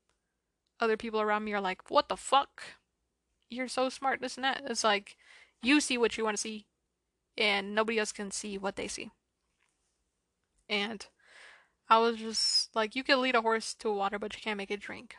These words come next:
right, with my friends. And I was at this point where, like, my friends would be doing really, really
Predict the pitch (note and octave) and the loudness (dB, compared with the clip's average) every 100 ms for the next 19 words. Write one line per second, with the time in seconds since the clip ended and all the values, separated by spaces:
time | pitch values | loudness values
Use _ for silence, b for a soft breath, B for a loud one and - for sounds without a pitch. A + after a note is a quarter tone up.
0 | - G#3 G3+ G#3 G#3 G3+ - G3+ G3 G#3+ | -6 -4 -2 -4 -4 -6 -6 -6 -6 2
1 | G#3+ G#3+ G#3+ G#3 G#3+ - A3 G#3 G#3 G#3 | 2 4 0 -2 -6 -2 0 2 2 0
2 | G3+ G#3 G3+ G#3+ G#3 G3+ G3+ - G#3+ G#3 | 0 -4 -2 -4 -4 -4 -6 -6 -10 -6
3 | G3+ G3+ G3+ G3 G3 F#3+ G3 | -4 -4 -4 -4 -4 -6 -8